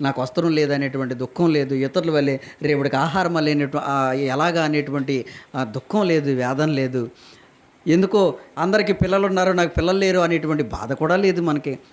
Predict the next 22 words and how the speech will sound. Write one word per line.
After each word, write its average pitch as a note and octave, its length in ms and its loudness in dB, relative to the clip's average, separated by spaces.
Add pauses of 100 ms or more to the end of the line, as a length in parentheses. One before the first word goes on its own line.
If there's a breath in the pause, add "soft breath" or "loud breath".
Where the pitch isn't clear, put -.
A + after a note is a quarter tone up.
(140)
దేవుడు C#3+ 320 2
ఎందుకో C#3 260 0
మనం C3 220 -2
అడక్కోకుండానే C3+ 840 -2
అన్నిటినీ D#3 760 0
ఇచ్చాడు. B2+ 340 -2 (260)
అమ్మ B2 120 -2
ఇచ్చాడా D3 280 -4
లేదా? B2+ 360 -2 (720)
ఇచ్చాడు. A2 400 -8 (1080)
అన్నిటినీ E3 540 4
అనుభవిస్తూ C3+ 880 2 (360 loud breath)
వక్ర D3 440 -2
బుద్ధి D3 300 -2
కలిగి C3 300 -4
ఉంటే B2+ 320 -2
గనక A#2+ 580 -4 (1400 loud breath)
పోతీఫర్ C3+ 380 0
భార్య A#2+ 340 0
వలె A#2+ 420 -2 (420)
మనం A#2+ 320 -4
కూడా B2 520 -2